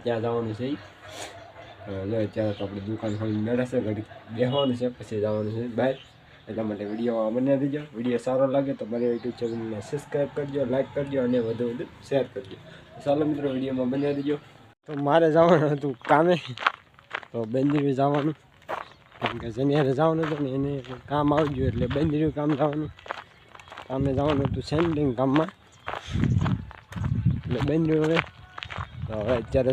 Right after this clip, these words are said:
જાઉં છું હું વાડીએ આંટો મારવા. અને દસ અગિયાર વાગી, દસ વાગ્યા છે. મેં કીધું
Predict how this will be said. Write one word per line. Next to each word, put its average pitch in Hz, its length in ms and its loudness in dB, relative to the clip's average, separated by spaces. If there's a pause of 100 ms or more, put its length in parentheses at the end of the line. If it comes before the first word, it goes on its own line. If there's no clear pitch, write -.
જાઉં 139 220 6
છું 147 160 -2
હું 139 180 2
વાડીએ 131 260 4
આંટો 139 260 2
મારવા. 160 280 4 (1500)
અને 110 120 -12 (120)
દસ 123 180 -2
અગિયાર 117 300 0
વાગી, 127 280 0
દસ 143 140 2 (100)
વાગ્યા 160 340 2
છે. 175 60 -4 (640)
મેં 123 240 -4
કીધું 110 280 -8